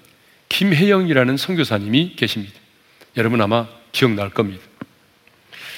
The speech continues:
자, 이분은 세상의 눈으로 보게 되면 정말 지렁이와 같은 그런 인생을 살았습니다. 갓난아기 때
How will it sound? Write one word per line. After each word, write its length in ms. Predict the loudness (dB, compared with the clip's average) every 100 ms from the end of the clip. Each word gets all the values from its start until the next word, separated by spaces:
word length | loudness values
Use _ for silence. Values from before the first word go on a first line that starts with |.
| -18 -20 -20 _ -20 _
자, 200 | -4 -2
이분은 320 | 0 2 2
세상의 420 | 2 0 0 2
눈으로 300 | 2 2 2
보게 240 | 0 0 -2
되면 580 | -4 -2 -2 -2 -4 -12 _ _ _ _ _ _ _ _ _ _
정말 560 | -8 -4 2 4 2 0 -10 -20 _ _ _
지렁이와 520 | 0 4 4 4 2
같은 540 | 0 -2 -2 -2 -2 -6
그런 220 | -6 -6 -6
인생을 560 | -8 -10 -4 -4 -4 -8 _ _
살았습니다. 680 | -12 -8 -8 -8 -16 -18 -20 _ _ _ _ _ _ _ _ _ _ -20 -18 -16 -16 -16 -20 -10
갓난아기 540 | -4 -2 0 0 0 -4
때 400 | -6 -4 -4